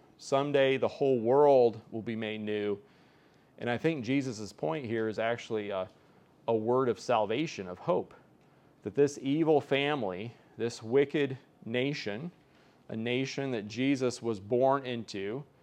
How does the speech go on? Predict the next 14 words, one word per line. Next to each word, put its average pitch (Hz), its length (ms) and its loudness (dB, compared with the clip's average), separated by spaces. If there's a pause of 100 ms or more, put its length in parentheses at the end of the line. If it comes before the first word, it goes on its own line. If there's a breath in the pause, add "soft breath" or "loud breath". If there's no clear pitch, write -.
(500 soft breath)
a - 60 -12
nation 117 460 -4
that's 107 160 -6
opposed 147 600 0
him, 101 360 -8 (220)
will 123 260 2
be 113 320 -4 (120)
changed 120 560 -8 (640 soft breath)
into 110 280 -2
a 107 40 2
people 135 480 0
who 120 280 -2
accept 131 500 -2
him, 87 240 -12